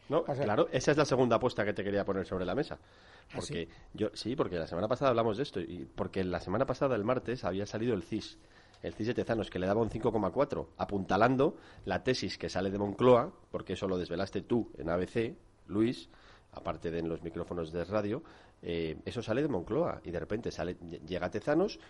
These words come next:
Speaker 1: con un CIS que no viene a cuento, un, un cis, un cis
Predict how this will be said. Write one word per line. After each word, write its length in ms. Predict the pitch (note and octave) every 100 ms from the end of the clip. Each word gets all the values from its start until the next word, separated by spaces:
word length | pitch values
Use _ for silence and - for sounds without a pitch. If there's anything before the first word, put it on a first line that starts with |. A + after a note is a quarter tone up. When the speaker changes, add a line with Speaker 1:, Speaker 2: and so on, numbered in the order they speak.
| -
Speaker 1:
con 120 | E2+
un 140 | F#2 F#2+
CIS 320 | - C#3 -
que 140 | -
no 100 | D#2+
viene 200 | F2+ G2+
a 20 | A2
cuento, 480 | E3 E3 G3 A3+ - - -
un, 160 | G#2 G#2+
un 240 | G#2+ G#2+ G2
cis, 400 | - D3 - -
un 140 | B2+
cis 240 | A2 C3+